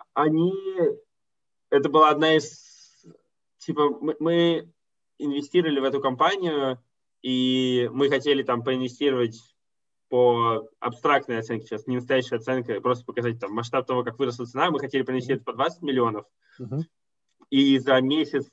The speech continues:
Speaker 1: как мы вот говорили, что мы хотим инвестировать двадцать миль-, по, по оценке двадцать миллионов, количество инвесторов, которые хоти-, захотели зайти в эту тему, выросло настолько, что с двадцати миллионов раунд, ну, там, если мы хотели, если раунд изначально структурировался, там, как три миллиона по двадцать,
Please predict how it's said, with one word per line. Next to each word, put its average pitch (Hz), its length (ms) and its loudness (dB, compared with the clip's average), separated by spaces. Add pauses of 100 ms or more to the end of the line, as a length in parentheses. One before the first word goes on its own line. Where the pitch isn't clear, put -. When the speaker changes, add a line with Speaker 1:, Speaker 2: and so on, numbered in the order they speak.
Speaker 1:
как 127 240 -6
мы 127 480 2
вот 120 320 -4
говорили, 131 320 2
что 131 160 -4
мы 131 60 0
хотим 131 260 -2
инвестировать 127 420 -4
двадцать 123 300 -2
миль-, 123 180 -4
по, 120 220 -2
по 127 100 -10
оценке 123 220 -8
двадцать 123 260 -2
миллионов, 135 460 0 (320)
количество 147 400 -4
инвесторов, 139 560 0
которые 123 280 -2
хоти-, 123 280 -4
захотели 131 360 -4
зайти 127 220 -2
в 131 60 0
эту 127 160 -4
тему, 151 320 -2
выросло 127 320 -2
настолько, 135 680 -2 (260)
что 131 320 2
с - 20 -10
двадцати 135 420 -2
миллионов 131 480 2 (360)
раунд, 139 380 2
ну, 151 100 2
там, 123 180 -4
если 139 220 -2
мы 156 60 0
хотели, 147 580 2
если 151 240 2
раунд 156 240 2
изначально 143 480 -4
структурировался, 127 880 -6
там, 101 240 -14 (240)
как 117 200 -6
три 156 140 2
миллиона 143 380 2
по 127 120 -2
двадцать, 151 500 0